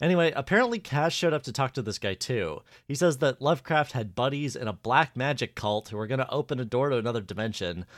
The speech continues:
This is absurd. Anyway, he has some letters for proof, but they're gone. Cass probably took them.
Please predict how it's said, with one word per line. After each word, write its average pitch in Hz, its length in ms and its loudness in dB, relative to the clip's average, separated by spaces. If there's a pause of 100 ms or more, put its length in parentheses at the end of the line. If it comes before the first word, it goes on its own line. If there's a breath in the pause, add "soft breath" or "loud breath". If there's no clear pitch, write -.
This 196 120 2
is 165 80 -2
absurd. 123 600 2 (320 loud breath)
Anyway, 117 500 4
he 113 120 -2
has 156 120 2
some 135 120 -2
letters 131 260 0
for 107 120 -12
proof, 147 420 0
but 107 120 -6
they're 113 140 -2
gone. 120 460 2
Cass 107 300 -4
probably 95 340 -8
took 107 260 -6
them. 95 280 -12